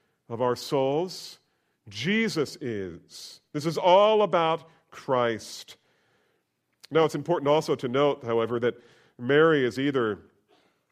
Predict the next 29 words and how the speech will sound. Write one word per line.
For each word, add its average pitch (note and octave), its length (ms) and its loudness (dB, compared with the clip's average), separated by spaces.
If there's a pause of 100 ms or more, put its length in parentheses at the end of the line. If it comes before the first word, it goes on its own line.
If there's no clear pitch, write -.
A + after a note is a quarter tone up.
(240)
a A#2 120 -2
relative B2 1000 2
of A#2 340 -2
the A#2+ 100 -2
couple C#3+ 360 -2
getting A#2+ 280 -4
married, A#2 540 -2 (420)
or A2 100 -8
she's C3 220 -4
at C#3 120 -4
least D#3 360 0
got B2 140 2
a A2+ 40 -2
very, C#3+ 380 2
very C#3 240 0
close C3+ 460 -2
friendship. C3 760 -6 (100)
Now, G2+ 200 -4
why A#2+ 200 -2
do C3+ 80 0
we C3+ 80 -2
think A#2+ 280 -6
that? E2+ 160 -12 (720)
We A#2+ 100 -6
think F#3 340 0
that's D#3+ 220 2
the D3+ 120 -6
case C#3 420 -2
because A#2+ 680 -2